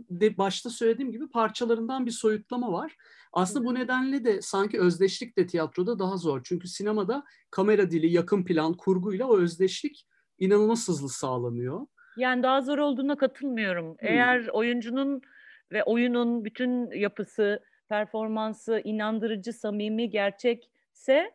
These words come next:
Speaker 2: daha bile etkili olabilir. Çünkü canlı bir şey izliyorsun. Tabii ki tiyatroda da araçlar var. Makyajdır, müziktir,
Speaker 1: Hı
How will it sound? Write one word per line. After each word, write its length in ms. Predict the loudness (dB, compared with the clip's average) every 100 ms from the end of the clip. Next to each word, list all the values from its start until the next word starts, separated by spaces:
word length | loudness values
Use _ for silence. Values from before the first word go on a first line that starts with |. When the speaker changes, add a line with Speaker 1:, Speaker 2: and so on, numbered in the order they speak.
| _
Speaker 2:
daha 240 | -4 -2
bile 180 | -2 -2
etkili 320 | -4 -4 -2
olabilir. 580 | 0 0 -2 -2 -4 -6 -12
Çünkü 260 | -10 -8
canlı 340 | -4 -4 -4 -8
bir 40 |
şey 200 | -10 -12
izliyorsun. 480 | -10 -10 -12 -12 _
Tabii 240 | -2 -2
ki 120 | -6 0
tiyatroda 500 | 2 2 -2 -2 2
da 100 | 4
araçlar 520 | 4 2 2 4 4
var. 260 | 6 4
Makyajdır, 720 | 4 -2 -4 0 0 0 -6 -6
müziktir, 640 | -8 -8 -12 _ -4
Speaker 1:
Hı 40 | -2